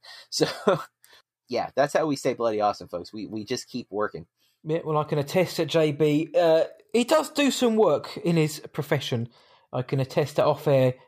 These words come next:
Speaker 2: J B is always bloody working. But now, of course, with actual work, um, this is where the fun begins, as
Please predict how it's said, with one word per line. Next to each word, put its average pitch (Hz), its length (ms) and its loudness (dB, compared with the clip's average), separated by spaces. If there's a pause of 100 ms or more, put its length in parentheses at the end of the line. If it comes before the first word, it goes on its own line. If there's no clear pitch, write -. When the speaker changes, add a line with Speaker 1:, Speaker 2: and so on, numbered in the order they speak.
Speaker 2:
J 143 220 4
B 135 200 2
is 131 100 0
always 131 520 -2 (280)
bloody 131 260 2
working. 127 440 2
But 131 160 -2
now, 139 200 2
of 117 100 -4
course, - 460 -6 (220)
with 131 260 -4
actual 139 360 -4
work, 120 480 -4
um, 127 400 2 (680)
this 180 120 2
is 180 80 -2
where 190 160 6
the 165 60 2
fun 190 260 2
begins, 139 440 2
as 127 280 2